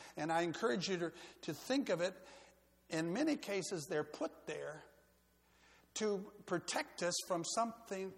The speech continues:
worse that's over there. Right?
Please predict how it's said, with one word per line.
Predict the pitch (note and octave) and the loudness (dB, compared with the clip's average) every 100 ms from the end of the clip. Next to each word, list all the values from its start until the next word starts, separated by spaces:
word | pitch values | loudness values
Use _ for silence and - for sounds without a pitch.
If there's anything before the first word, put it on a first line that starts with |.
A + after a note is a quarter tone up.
| - - - - | -16 -20 -16 0
worse | F#3 A3 F#3 - - - | 6 6 4 0 -4 -4
that's | E3 - - D3+ | -4 -4 -2 2
over | C#3+ C3+ C#3+ C3+ D3 C#3 | 2 2 0 0 -2 -4
there. | G#3 B2 - - - - _ _ _ _ _ _ _ _ _ _ - | -4 -4 -8 -14 -20 -20 _ _ _ _ _ _ _ _ _ _ -2
Right? | C#3+ | -2